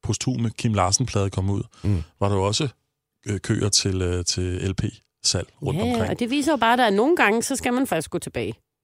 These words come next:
Speaker 1: Ja, jeg vil bare sige, at jeg er super glad for, for, for streaming og tilgængeligheden, og,
Speaker 3: Mhm.
Speaker 1: og, og sådan opfindelse som, som Spotify, den er måske lidt ufin i sin... Øh,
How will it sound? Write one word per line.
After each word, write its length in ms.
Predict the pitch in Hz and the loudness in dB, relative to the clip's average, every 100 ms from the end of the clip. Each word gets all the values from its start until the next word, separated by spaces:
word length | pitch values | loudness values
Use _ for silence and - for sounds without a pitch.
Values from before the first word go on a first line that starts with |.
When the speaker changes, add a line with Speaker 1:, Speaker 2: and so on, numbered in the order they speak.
| _ _ _ 120 | _ _ _ 0
Speaker 1:
Ja, 160 | 104 92 - | 0 -2 -2
jeg 140 | 120 | 2
vil 100 | 131 | 4
bare 160 | 117 120 | 4 4
sige, 400 | - 120 127 - | 4 2 2 0
at 200 | 107 - | 0 0
jeg 200 | 113 110 | 0 2
er 40 | |
super 260 | 104 120 131 | 2 0 0
glad 220 | 107 127 | 0 0
for, 360 | - 110 98 92 | 0 0 0 -2
for, 180 | 98 | -6
for 140 | 95 98 | -6 -6
streaming 500 | - 110 127 160 131 | -2 0 0 0 0
og 80 | 98 | -2
tilgængeligheden, 760 | - 135 156 139 117 113 107 | 0 0 2 0 0 0 0
og, 200 | 101 92 | 0 0
Speaker 3:
Mhm. 120 | - | 0
Speaker 1:
og, 60 | 139 | 0
og 280 | 202 - 95 | 0 0 0
sådan 160 | 110 | 0
opfindelse 340 | 107 107 131 110 | 0 0 0 0
som, 140 | 104 | 0
som 360 | 95 - 95 90 | -4 -6 -6 -4
Spotify, 340 | - 113 127 | 0 2 4
den 140 | 123 113 113 | 2 4 2
er 20 | |
måske 160 | 110 - | 0 0
lidt 100 | 127 | 0
ufin 400 | 135 - 151 131 | 0 0 -2 -2
i 40 | |
sin... 240 | - 113 | 0 0
Øh, 280 | 110 104 101 | 0 0 -2